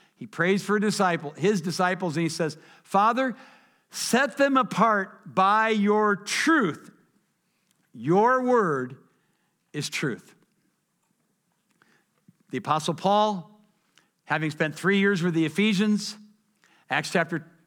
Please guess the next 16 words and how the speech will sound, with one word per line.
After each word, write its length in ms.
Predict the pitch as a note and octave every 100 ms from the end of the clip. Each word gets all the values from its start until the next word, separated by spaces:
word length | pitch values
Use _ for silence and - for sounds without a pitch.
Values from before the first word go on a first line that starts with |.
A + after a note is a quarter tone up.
| _
twenty, 420 | - F#3+ G3 G#3+
verse 280 | G#3 E3 E3
thirty-two, 640 | F#3+ F#3 F3+ F3+ F#3+ G3+ - - - _
said 380 | - - A#3 C4
to 100 | A#3+
them, 300 | G3 E3 E3
"Now, 640 | D#3 G3 A3+ B3+ C#4 C4+ - _ -
as 180 | E3+ E3
I'm 240 | A#3+ D4
leaving, 560 | D4 D4 C4+ C#4+ D4 C4+
you're 100 | D#3+
not 160 | F3 G#3+
gonna 160 | C4 B3
see 240 | - C#4
me 160 | C#4+ C#4+
again. 420 | B3+ B3 D#3 A2